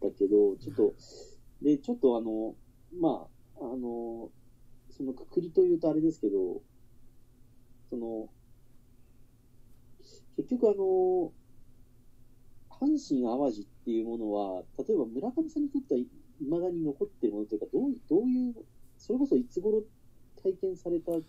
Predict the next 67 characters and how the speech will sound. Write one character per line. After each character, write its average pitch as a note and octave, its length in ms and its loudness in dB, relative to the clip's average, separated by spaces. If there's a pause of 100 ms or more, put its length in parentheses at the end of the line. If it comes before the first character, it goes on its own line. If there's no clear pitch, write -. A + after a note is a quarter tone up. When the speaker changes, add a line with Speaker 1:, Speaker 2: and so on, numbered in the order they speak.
(960)
Speaker 1:
の D3 180 -2
に G2+ 80 -10
な F#2+ 60 -14
る F#2 80 -10
ん - 60 -14
で - 40 -18
す - 80 -20
か - 60 -14
ね？ B2+ 80 -8
Speaker 2:
え B2+ 60 -8
っ - 100 -16
と、 C3 400 -6
そ F#3 160 -2
れ A3 140 2
こ G3+ 200 0
そ、 G#3 560 2 (200)
高 F#3 500 2
一 C4 680 -2 (360)
か F3 400 0
高 C#3+ 320 -2
二 D#3 160 -4
ぐ F#3+ 100 4
ら E3+ 80 4
い B2+ 60 -2
だ G#2+ 100 -8
っ G2+ 60 -12
た A2 100 -8
ん G2+ 80 -2
で G2 80 -4
す - 80 -12
け A#2 80 -8
ど。 C3 140 -4
Speaker 1:
は - 20 0
い G2+ 100 -4 (800)
は A2 80 -6
い G#2 140 -6
は F#2+ 60 -10
い。 - 260 -8
Speaker 2:
え、 - 40 -8 (1000)
平 C4 140 2
田 C4 40 -10
さ D#4+ 160 -4
ん E4 40 -4
は F4 140 -2
も E3 380 0
う - 40 -20
知 - 240 0
っ - 20 -10
て - 160 4
ま G#3 140 10
す？ F#4 200 -4
阪 D#3+ 240 -2
神 - 20 -6
淡 C3 200 -2
路 G#2 100 -10
大 A#2+ 140 -2
震 B2+ 160 -6
災 A2 80 -4
っ F#2+ 60 -8
て F#2+ 80 -6
リ C3 160 0
ア - 20 0
ル D3 80 2
タ D3+ 100 -4
イ C3+ 40 -2
ム G#2+ 100 -4
で F#2+ 180 -6